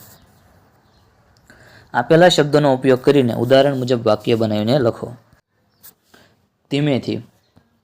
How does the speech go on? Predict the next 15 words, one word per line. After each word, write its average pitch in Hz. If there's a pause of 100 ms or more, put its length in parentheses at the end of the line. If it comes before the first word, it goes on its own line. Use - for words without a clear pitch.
(1700)
તો 117
રોશની 143
ધીમેથી 127
ચાલે 123 (420)
છે. - (760)
પેલું 151
વાક્ય 139
છે 139
ચાસવીને. 131 (600)
તો 123
જેમિશા 139
સાચવીને 135
કાચના 117
ગ્લાસ 110 (400)
લાવી. 104